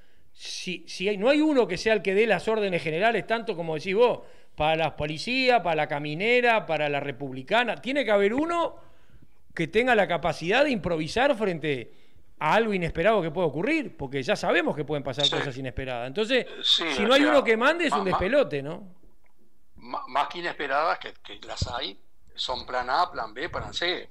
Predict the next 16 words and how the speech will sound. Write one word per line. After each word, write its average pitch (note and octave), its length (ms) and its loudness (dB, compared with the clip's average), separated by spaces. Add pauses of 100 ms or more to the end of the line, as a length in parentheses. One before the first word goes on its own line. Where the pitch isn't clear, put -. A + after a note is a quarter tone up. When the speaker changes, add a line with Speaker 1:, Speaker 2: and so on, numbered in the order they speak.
Speaker 2:
Digo, A2+ 260 -4
Speaker 1:
Claro. C3 140 -14 (160)
Speaker 2:
la A2 140 -2
gente C#3+ 320 -2
que B2+ 80 -4
está C3 160 -2
en B2+ 100 -2
eso B2 220 -4
tiene A#2+ 180 -10
experiencia C3 640 -4 (640)
de - 160 -12
cu-, - 640 -18
cuántas D3+ 460 2 (480)
cosas D3+ 360 4
pueden C3+ 240 0
pasar. - 440 2